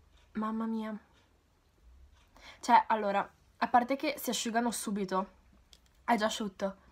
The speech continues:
ma non attacca neanche, guardate.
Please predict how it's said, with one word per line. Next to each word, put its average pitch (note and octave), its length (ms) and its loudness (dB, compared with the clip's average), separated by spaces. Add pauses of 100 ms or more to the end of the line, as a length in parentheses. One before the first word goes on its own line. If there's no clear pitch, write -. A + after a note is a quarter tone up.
(500)
ma B3 260 4 (180)
non B3+ 160 2
attacca C#4+ 320 0
neanche, B3 380 4
guardate. G#3+ 540 2